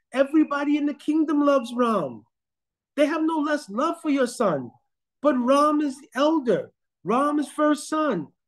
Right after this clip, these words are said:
All of the kingdom, they love Ram. Why would you do like this?" She said,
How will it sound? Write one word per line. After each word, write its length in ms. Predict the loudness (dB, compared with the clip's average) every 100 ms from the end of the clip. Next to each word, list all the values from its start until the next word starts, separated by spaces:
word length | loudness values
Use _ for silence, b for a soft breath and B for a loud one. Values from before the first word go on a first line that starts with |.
| _
All 540 | -4 -2 0 0 0 -2
of 120 | 0
the 100 | -4
kingdom, 440 | -2 -2 0 0 -2
they 100 | -4
love 400 | -2 0 -2 -2
Ram. 480 | -2 -2 -4 -10 _ _ _ _ _ _ _ _ _ _ _
Why 220 | -4 0
would 200 | 0 2
you 120 | 0
do 220 | 2 2
like 260 | 2 -2 -2
this?" 360 | -2 -2 -10 _ _ _ B B _ _
She 220 | 0 2
said, 340 | 4 4 4